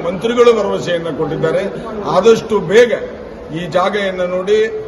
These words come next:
ಸರ್ಕಾರಕ್ಕೆ ರಿಜಿಸ್ಟ್ರೇಷನ್ ಮಾಡಿಕೊಂಡು ಅಲ್ಲಿ ಕನ್ನಡಿಗರಿಗೆ ಕನ್ನಡದ ಸಲುವಾಗಿ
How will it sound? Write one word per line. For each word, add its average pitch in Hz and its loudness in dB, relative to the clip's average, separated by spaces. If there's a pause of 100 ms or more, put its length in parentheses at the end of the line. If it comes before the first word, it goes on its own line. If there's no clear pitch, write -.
(160)
ಸರ್ಕಾರಕ್ಕೆ 180 0
ರಿಜಿಸ್ಟ್ರೇಷನ್ 175 -6
ಮಾಡಿಕೊಂಡು 180 0 (260)
ಅಲ್ಲಿ 202 -2
ಕನ್ನಡಿಗರಿಗೆ 185 0
ಕನ್ನಡದ 180 -2
ಸಲುವಾಗಿ 170 0